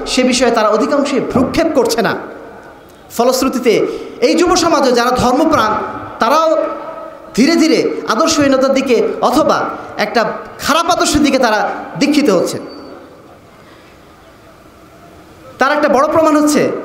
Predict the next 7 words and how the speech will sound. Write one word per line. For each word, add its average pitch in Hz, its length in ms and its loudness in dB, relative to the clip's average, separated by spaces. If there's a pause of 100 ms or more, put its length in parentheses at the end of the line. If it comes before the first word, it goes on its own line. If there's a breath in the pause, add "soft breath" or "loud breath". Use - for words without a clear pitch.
(960)
এদের 262 180 2
মধ্যে 311 180 2
এক-, 247 200 -2
আরেকটা 269 260 0
দল 254 180 2
রয়েছে 240 320 2
যারা 220 300 4